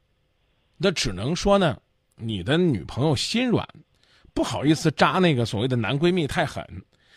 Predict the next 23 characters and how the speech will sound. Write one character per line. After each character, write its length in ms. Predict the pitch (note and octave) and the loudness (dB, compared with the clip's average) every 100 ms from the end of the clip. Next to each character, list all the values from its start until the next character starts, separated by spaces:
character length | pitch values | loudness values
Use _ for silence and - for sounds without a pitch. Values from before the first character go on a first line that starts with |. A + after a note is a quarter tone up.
| _ | _
那 160 | F#3 A#3 | 0 2
个 80 | G3 | 4
男 240 | D3 G3 | 2 2
闺 160 | G#3 B3 | 2 2
蜜 160 | B3+ | 2
呢， 100 | D3 | 0
心 280 | B2+ B3+ B3+ | 2 2 2
狠， 320 | - - G2 - _ _ _ | 0 -8 -12 -14 _ _ _
他 100 | - | -4
无 220 | D#3 F3 | 0 6
论 260 | G4 G#4 A#3 | 6 6 4
你 80 | D3+ | 2
是 180 | - | 2
不 80 | F#3+ | 2
是 60 | D#3+ | 2
存 220 | C#3+ C3 | 0 2
在， 200 | E3 C3+ _ _ _ | 2 2 _ _ _
人 180 | B2 E3+ | 0 2
家 80 | A3+ | 4
都 180 | A#3+ F#4 | 4 8
要 120 | A3+ | 6
跟 180 | D3+ F3+ | 6 2
你 120 | B2+ | 0